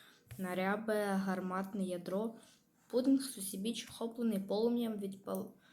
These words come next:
від палаючого рому і прикрашений різдвяною гілкою гостролисту, увіт-, увіткнутою в його верхівку. О, чудовий пудінг! Боб Кречет заявив, що за весь час,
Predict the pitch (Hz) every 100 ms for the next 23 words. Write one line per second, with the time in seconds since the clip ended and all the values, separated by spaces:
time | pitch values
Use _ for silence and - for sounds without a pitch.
0 | - _ _ - 196 196 190 196 226 233
1 | - 202 196 208 233 233 220 196 196 208
2 | 226 233 214 202 - - _ - 190 190
3 | - 196 208 220 202 196 202 226 240 208
4 | 208 202 - 185 202 247 - 269 - -
5 | - _ _ - 220 196 196 - - 196
6 | 220 233 - 262 254 247 214 196 196 208
7 | 202 190 190 - 233 240 277 - - -
8 | _ - - _ _ _ _ _ _ -
9 | - - 214 214 - 220 247 262 254 -
10 | 202 196 208 - - _ - - 202 254
11 | 247 - 247 247 226 - 196 196 233 -
12 | 226 202 196 196 196 196 196 - 233